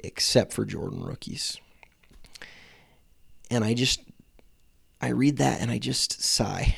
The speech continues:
and say, that is exactly the sort of attitude that makes people think that they're putting their money in something that's safe.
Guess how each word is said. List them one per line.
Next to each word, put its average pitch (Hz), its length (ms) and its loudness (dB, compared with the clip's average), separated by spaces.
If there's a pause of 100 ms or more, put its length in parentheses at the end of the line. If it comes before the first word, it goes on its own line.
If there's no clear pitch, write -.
(140)
and - 160 -6
say, 98 540 -4 (1200)
that 135 240 2
is 120 160 2
exactly 117 580 0
the 113 100 0
sort 110 240 2
of 110 80 0
attitude 110 540 -4
that - 200 -12
makes 120 340 2
people - 360 -4
think - 540 -6 (400)
that 107 200 -2 (220)
they're 107 140 -4
putting 120 360 4
their 110 100 2
money 104 240 0
in 101 100 -2
something 107 320 -2
that's - 160 -6
safe. - 360 -6